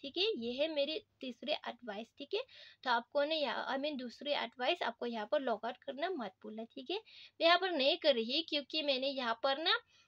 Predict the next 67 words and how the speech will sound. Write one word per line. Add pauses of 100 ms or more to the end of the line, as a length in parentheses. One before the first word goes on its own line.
(160)
अ, (160)
लॉक,
अ,
लॉक
होंगे
भी
मैं
तो
सॉल्व
कर
सकती
हूँ,
क्या
पता
आप
सॉल्व
नहीं
कर
पाएंगे
तो
थोड़ा
सा
दिक्कत
भी
हो
सकती
है
ना। (380)
देखो
ना
प्रॉब्लम
क्रिएट
हो
गया
ऐसे
वैसे,
है
ना। (400)
तो
इसीलिए
आपको
ना
पहले
से
लॉग
आउट
करके
रखना
है,
ठीक
है।
फिर
उसके
बाद
ही
यहाँ
पर
आपको
फिर
से
वापस
सेटिंग
में
जाना
है।
लॉग
आउट